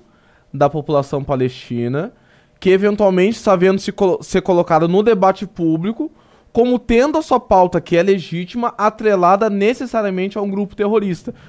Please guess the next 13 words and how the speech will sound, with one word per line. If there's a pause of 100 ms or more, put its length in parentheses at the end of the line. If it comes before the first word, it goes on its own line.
Tem
que
fazer
essa
ponderação
também,
porque
o
que,
que
eu
acho? (360)
Eventualmente,